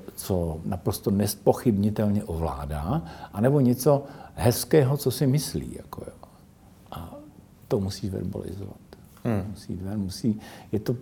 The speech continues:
Speaker 1: je to, je, je to, víš co, politická soutěž je něco jako nabídka firem. Firmy taky nabízejí své produkty, Adidas, Puma, Reebok, že jo, tyhle ty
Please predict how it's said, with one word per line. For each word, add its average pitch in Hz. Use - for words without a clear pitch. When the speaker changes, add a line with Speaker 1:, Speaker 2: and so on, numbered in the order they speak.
Speaker 1:
je 92
to, 104
je, -
je 101
to, 101
víš 92
co, -
politická 113
soutěž 110
je 123
něco 101
jako 110
nabídka 98
firem. 92
Firmy 87
taky -
nabízejí 80
své 78
produkty, 76
Adidas, 82
Puma, 82
Reebok, 82
že 82
jo, 76
tyhle 82
ty 80